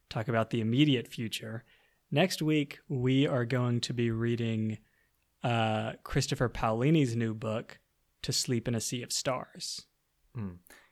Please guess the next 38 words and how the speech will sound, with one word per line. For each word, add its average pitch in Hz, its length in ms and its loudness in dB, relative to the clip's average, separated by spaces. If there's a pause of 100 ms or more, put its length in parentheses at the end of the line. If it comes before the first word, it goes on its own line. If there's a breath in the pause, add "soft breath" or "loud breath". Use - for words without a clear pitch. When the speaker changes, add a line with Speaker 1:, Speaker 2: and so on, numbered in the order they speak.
(140 loud breath)
Speaker 2:
If 110 220 -8
you 101 540 -4
have 104 180 -8
been 95 120 -10
listening 101 340 -8
to - 100 -18
the 98 80 -10
show 131 280 0
for 185 180 -4
a 185 60 0
while, 208 400 -4 (680)
you 104 160 -4
know 98 520 -4 (540)
Luke 104 260 -6
and 113 120 -4
I 101 100 -2
are 95 100 -2
big 90 240 -8
fans 117 600 -6 (500)
of 98 140 -8
Mister 98 260 -10
Paolini. 98 640 -6 (960)
Uh, 87 360 -6 (380 soft breath)
we're, 101 240 -8
we're 107 140 -6
trying 107 360 -4
to 135 60 -2
get 123 140 -2
him 107 100 -2
on. 101 300 -4 (140)
We'd 90 160 -10
love 98 180 -2
to 117 80 -6
get 95 100 -6
him 87 80 -8
on 85 100 -12
the 82 60 -18
pod. 104 500 -4